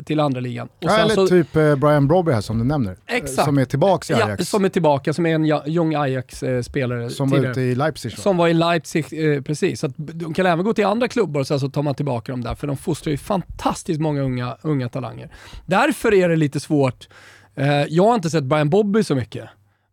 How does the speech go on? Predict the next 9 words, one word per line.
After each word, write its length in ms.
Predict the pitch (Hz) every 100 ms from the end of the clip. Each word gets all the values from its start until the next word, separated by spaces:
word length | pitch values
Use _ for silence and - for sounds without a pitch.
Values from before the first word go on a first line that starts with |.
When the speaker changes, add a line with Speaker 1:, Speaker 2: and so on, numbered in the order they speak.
| 147
Speaker 1:
Men, 340 | 160 151 147
eh, 320 | 147 143 139 -
men 360 | 160 151 143 143
uppen-, 500 | 147 165 143 165 156
eh, 260 | 165 160
jag, 180 | 165 160
jag 120 | 160
läste 440 | 165 185 156 139 214
lite, 400 | 214 - 139